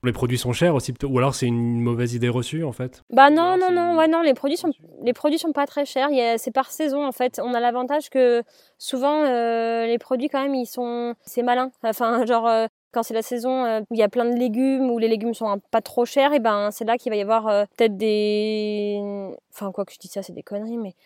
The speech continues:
Speaker 2: je sais pas, genre, tu mets, tu mets des asperges avec des produits, avec des, avec peu de protéines. Enfin, tu vois, il faut juste balancer correctement. Genre, l'hiver où il y a beaucoup de légumes racines, et ben, hop, en face, tu vas mettre une, une Saint-Jacques. Mais il faut, en fait, juste équilibrer un peu, euh, les produits chers et les produits qui sont moins chers.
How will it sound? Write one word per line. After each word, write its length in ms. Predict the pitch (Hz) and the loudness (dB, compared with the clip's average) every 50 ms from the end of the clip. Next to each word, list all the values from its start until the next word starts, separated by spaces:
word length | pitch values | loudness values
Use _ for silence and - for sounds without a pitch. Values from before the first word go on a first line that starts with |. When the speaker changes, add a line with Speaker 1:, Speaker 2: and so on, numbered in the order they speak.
| _ _ _ _ _ | _ _ _ _ _
Speaker 2:
je 80 | - - | -2 0
sais 120 | 247 240 | 2 2
pas, 0 | |
genre, 80 | 208 196 - - - _ - - | 2 2 -2 -10 -20 _ -16 -8
tu 120 | 220 - 254 | 0 2 4
mets, 160 | 247 233 214 | 6 4 4
tu 100 | - 247 | 2 2
mets 80 | 247 233 | 2 4
des 140 | 233 233 | 4 4
asperges 360 | 226 220 - - 277 277 277 262 | 4 2 2 4 4 4 4 2
avec 160 | 226 226 214 | 0 -2 -2
des 100 | 208 240 | -4 -6
produits, 320 | - - 254 233 208 214 - | -4 -2 -2 -2 -2 -2 -2
avec 180 | 220 226 214 | -2 -2 -2
des, 220 | 196 233 226 226 208 | -2 -2 0 0 0
avec 180 | 220 202 - | 0 -2 -2
peu 80 | - 254 | -2 -2
de 60 | - | -2
protéines. 480 | - - 269 254 294 285 269 269 269 269 | 0 2 2 4 4 4 2 2 2 0
Enfin, 100 | - 247 | -2 0
tu 100 | 247 262 | 2 4
vois, 100 | 269 269 | 4 4
il 180 | 208 202 214 | 2 -2 -6
faut 200 | 202 - 240 247 | -2 0 0 0
juste 140 | 254 285 269 | 0 0 0
balancer 380 | 240 240 220 226 233 - - 240 | 2 2 2 2 2 -2 -4 -4
correctement. 320 | 240 226 226 240 269 269 | -2 -2 -2 -2 0 0
Genre, 100 | 247 175 | 0 0
l'hiver 380 | 196 220 240 226 254 254 269 269 | 0 0 2 4 4 4 6 4
où 40 | |
il 40 | 247 | 2
y 20 | 214 | 2
a 40 | |
beaucoup 180 | 220 220 214 240 | 0 0 -2 -2
de 80 | 214 226 | -4 -4
légumes 240 | 233 190 233 240 | -4 -4 -4 -4
racines, 500 | 220 226 226 233 - - 269 269 269 277 - _ - | -2 -2 -4 -4 -4 -4 -2 -2 -2 -2 -4 _ -4
et 60 | 233 | -2
ben, 120 | 208 220 - | 0 0 0
hop, 140 | - 240 247 | 0 2 2
en 80 | 220 214 | 0 2
face, 180 | - 262 262 | 2 0 -2
tu 80 | - 220 | -2 -4
vas 60 | 220 | -6
mettre 160 | 214 - - | -6 -8 -8
une, 160 | 214 214 214 | -8 -8 -6
une 140 | - 214 214 | -6 -6 -6
Saint-Jacques. 420 | - - 233 240 240 254 254 - 240 | -6 -4 -4 -2 -2 -2 -2 -2 -4
Mais 120 | 196 - - _ | -4 -4 -6 _
il 100 | - 226 | -10 -6
faut, 120 | - - 233 | 0 2 2
en 100 | 214 208 | 4 4
fait, 140 | - 254 220 | 2 2 0
juste 200 | 240 277 - 262 | 0 -2 -2 -2
équilibrer 600 | 226 - - 226 208 226 202 214 220 240 247 240 | -4 -4 -4 -4 -2 -2 0 2 2 2 2 2
un 140 | 214 208 | 0 -2
peu, 120 | 202 - 240 | -2 0 2
euh, 300 | 247 254 254 233 202 185 | 2 4 4 4 4 4
les 120 | 185 185 | 2 0
produits 400 | 185 - - 220 208 202 214 208 | -4 -6 -6 -6 -4 -4 -4 -6
chers 340 | 196 - - 233 240 247 240 | -6 -2 0 0 0 0 0
et 60 | 214 | -4
les 120 | 196 185 180 | -4 -6 -6
produits 340 | - - 202 196 208 214 | -6 -8 -8 -6 -6 -8
qui 140 | - - 202 | -10 -12 -14
sont 140 | - - 196 | -12 -10 -10
moins 200 | 185 185 185 196 | -8 -8 -8 -10
chers. 320 | 180 - 240 247 269 - | -8 -4 -4 -2 -2 -4